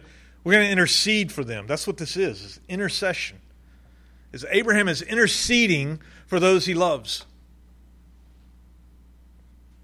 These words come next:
He does it in a way that shows that he's still on God's side. He's working for the glory of God, even though he's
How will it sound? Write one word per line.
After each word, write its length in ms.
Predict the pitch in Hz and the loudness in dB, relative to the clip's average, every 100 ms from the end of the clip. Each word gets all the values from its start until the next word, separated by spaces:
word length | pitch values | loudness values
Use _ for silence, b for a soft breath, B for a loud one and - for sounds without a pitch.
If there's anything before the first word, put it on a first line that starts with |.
| - - - - - - - | -20 -20 -20 -20 -20 -20 -10
He 100 | 156 | 0
does 240 | 175 190 | 2 2
it 120 | 190 | 0
in 100 | 160 | -2
a 80 | 143 | -2
way 300 | 143 160 156 | 2 2 2
that 180 | 127 - | -2 -8
shows 440 | - 180 180 147 | -4 0 0 -2
that 80 | 127 | -6
he's 140 | 135 | -8
still 340 | - - 214 226 | -6 -2 0 0
on 120 | 202 | -2
God's 340 | 165 208 190 | 0 0 -2
side. 440 | - 110 98 95 - - b b b b b b b b b - - - - _ - _ _ | -6 -12 -12 -14 -20 -20 b b b b b b b b b -20 -20 -20 -20 _ -20 _ _
He's 180 | - 127 | -16 -2
working 360 | 165 233 254 214 | 4 4 2 -2
for 100 | 220 | 0
the 100 | 185 | 0
glory 300 | 180 220 196 | 6 8 8
of 80 | 151 | 6
God, 280 | 196 175 | 6 6
even 340 | 180 254 254 220 | 6 0 0 2
though 260 | 247 247 | 6 6
he's 440 | 196 196 170 - | 6 2 -4 -6